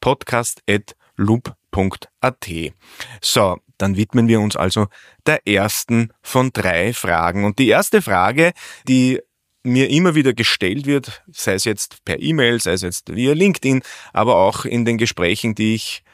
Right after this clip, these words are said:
mit den Kolleginnen und Kollegen bei diversen Veranstaltungen auch habe, ist, wie schafft man es, Compliance nicht als Verhinderer, sondern als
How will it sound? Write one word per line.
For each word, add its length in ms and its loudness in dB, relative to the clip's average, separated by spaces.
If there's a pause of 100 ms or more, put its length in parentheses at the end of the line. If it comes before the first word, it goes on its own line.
(140)
mit 380 -2
den 180 0
Kolleginnen 540 0
und 100 -4
Kollegen 380 -2
bei 140 0
diversen 400 -4
Veranstaltungen 760 -2
auch 120 -4
habe, 220 -2
ist, 300 0 (420)
wie 200 2
schafft 440 -2
man 160 2
es, 420 0 (120)
Compliance 720 0
nicht 380 -2
als 180 -2
Verhinderer, 760 0 (420)
sondern 540 2
als 360 0